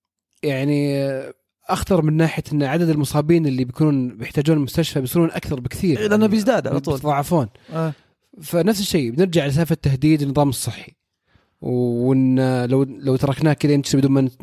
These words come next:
Speaker 1: ناخذ، ناخذ إجراءات، آه، إقفال وحظر وكذا، ممكن يت-، ينتشر بسرعة. بس اللي مخفف الموضوع شوي
Speaker 2: وشو؟
Speaker 1: يمكن هالمرة إن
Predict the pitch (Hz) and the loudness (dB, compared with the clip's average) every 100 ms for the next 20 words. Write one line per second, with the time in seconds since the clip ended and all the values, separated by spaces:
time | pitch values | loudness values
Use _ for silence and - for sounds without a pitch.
0 | 135 143 139 139 139 - 123 123 127 135 | -4 -2 -2 -2 -2 -2 -2 -2 -2 0
1 | 127 - - - - _ - 90 - - | -2 -4 -20 -20 -20 _ -14 -10 -10 -10
2 | - 120 - 139 131 123 139 131 120 - | -12 -10 -2 2 2 2 0 0 -2 -2
3 | 135 151 160 _ _ - 143 143 - 131 | 0 0 -2 _ _ -6 0 0 2 2
4 | 127 120 156 135 127 - 117 120 95 95 | 2 0 0 2 0 -4 -6 -6 -6 0
5 | 156 - - 254 233 208 180 165 202 - | 0 0 0 2 4 4 2 0 -4 -4
6 | - 147 139 139 160 135 - 151 156 165 | -8 -2 0 2 2 0 0 2 2 -2
7 | _ 143 135 - - _ _ _ _ 143 | _ -8 -6 -10 -14 _ _ _ _ -2
8 | 143 - 123 117 123 135 123 135 143 110 | -2 0 -2 0 0 0 0 -4 -4 -10
9 | 156 143 143 139 135 131 | -4 0 2 4 2 0